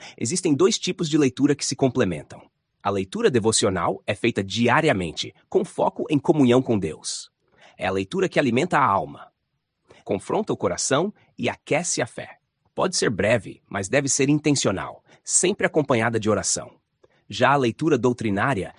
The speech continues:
é mais profunda, metódica, feita com estudo de contextos, temas e doutrinas. Ela envolve ferramentas como comentários bíblicos, dicionários, teologia sistemática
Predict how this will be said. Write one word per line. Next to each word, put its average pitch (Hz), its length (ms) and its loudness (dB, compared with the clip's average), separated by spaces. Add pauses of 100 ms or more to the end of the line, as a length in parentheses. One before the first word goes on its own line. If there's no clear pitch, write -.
(140)
é - 80 -6
mais 127 220 0
profunda, 147 400 -4
metódica, 107 680 -4
feita 147 320 -2
com 123 160 -2
estudo 143 360 -4
de 117 80 -6
contextos, - 840 -4
temas 151 320 2
e 143 60 4
doutrinas. - 760 -2 (440)
Ela 98 180 -4
envolve 113 300 0
ferramentas 110 600 0
como 95 220 -4
comentários 95 540 -4
bíblicos, 95 600 -2
dicionários, 92 840 -2
teologia 95 500 -2
sistemática 107 720 -4